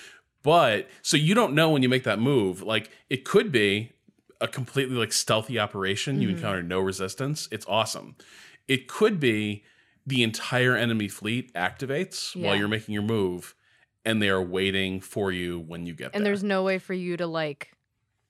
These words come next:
Speaker 2: pivot. You're just locked
Speaker 1: No.
Speaker 2: in. Oh, wow.
Speaker 1: You're in it. And so, yeah, so it always feels, and this is the thing, like, if you read about, like, naval combat, the ocean's huge. No, like, nobody can see anything.
Speaker 2: Yeah.
Speaker 1: Like,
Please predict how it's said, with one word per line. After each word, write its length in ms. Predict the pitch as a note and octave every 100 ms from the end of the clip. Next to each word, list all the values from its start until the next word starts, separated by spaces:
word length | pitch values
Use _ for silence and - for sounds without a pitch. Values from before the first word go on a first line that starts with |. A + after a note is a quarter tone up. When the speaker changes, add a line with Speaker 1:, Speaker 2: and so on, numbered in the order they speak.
| _ _ -
Speaker 2:
pivot. 360 | F3 D3 - _ _ _
You're 260 | E3 F3+ F3
just 320 | D#3 E3+ E3
locked 400 | E3+ D#3+ - -
Speaker 1:
No. 60 | D#3+
Speaker 2:
in. 280 | A2+ F#3+ -
Oh, 280 | F#3+ G3+ E3 D3
wow. 120 | D#3
Speaker 1:
You're 120 | D#3+
in 120 | G2+ F2+
it. 120 | - - _ _ _ - - -
And 160 | D#3+
so, 100 | D3+ G#3+
yeah, 300 | D#3+ G#3+ A#2+
so 200 | - D#3
it 80 | -
always 380 | B2 G3+ A3 -
feels, 680 | A#3+ G3 A2+ G#2+ - - _ -
and 120 | C3+
this 140 | F3+
is 80 | A3+
the 80 | F#3+
thing, 280 | F#3+ F#3 G#2+
like, 120 | G#2+
if 60 |
you 80 | A2
read 180 | A#2 E3+
about, 200 | F3+ D3+
like, 120 | B2+ A2
naval 520 | G#2+ A#2+ A#2+ A2 - _
combat, 680 | - - C3 B2 F2+ E2+ D#2 _ _ _ _ _ _ -
the 120 | C3+
ocean's 300 | B3 C4 -
huge. 440 | B3 A#3 E2+ -
No, 140 | B2 D#3+
like, 420 | D#3 D3 - - -
nobody 380 | A#2+ D#3+ G3
can 200 | E3+ E3+
see 360 | C3 - G#3 F#3+
anything. 500 | G2 D#2 - - -
Speaker 2:
Yeah. 280 | F3+ F3 D#2 G#2
Speaker 1:
Like, 260 | B2 A#2+